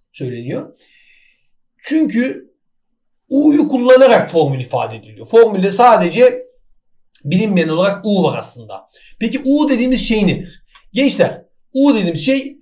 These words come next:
çevredir. Tamam, çevre. Üçgenin çevresine biz U diyoruz. Neden Ç demiyoruz, U diyoruz?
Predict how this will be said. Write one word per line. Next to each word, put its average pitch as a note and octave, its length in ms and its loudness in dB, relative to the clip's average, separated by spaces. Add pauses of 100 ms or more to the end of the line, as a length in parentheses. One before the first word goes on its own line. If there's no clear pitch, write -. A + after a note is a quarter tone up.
çevredir. - 600 -6 (380)
Tamam, F3 280 -4
çevre. F#3 300 -2
Üçgenin F3+ 360 -8
çevresine F#3+ 480 -4
biz G3+ 160 -8
U F#3+ 200 0
diyoruz. - 400 -14 (560)
Neden A#3+ 240 4
Ç - 120 -2
demiyoruz, C#3+ 460 0
U E3+ 200 -2
diyoruz? G3+ 280 -10